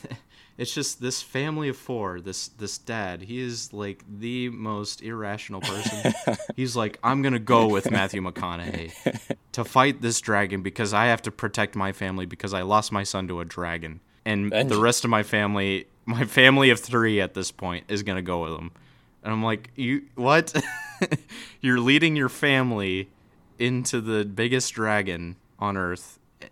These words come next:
Speaker 1: even though you lost your son to another dragon, and you're trying to protect your family. So you're gonna go with Matthew Mc-, I,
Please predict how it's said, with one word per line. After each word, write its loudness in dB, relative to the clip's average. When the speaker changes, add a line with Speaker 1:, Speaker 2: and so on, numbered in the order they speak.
Speaker 1:
even -2
though 0
you 2
lost 4
your -4
son -2
to -2
another -4
dragon, -8
and -4
you're -8
trying -2
to -2
protect -4
your -6
family. -8
So -6
you're -2
gonna -4
go -2
with -8
Matthew -10
Mc-, -20
I, -8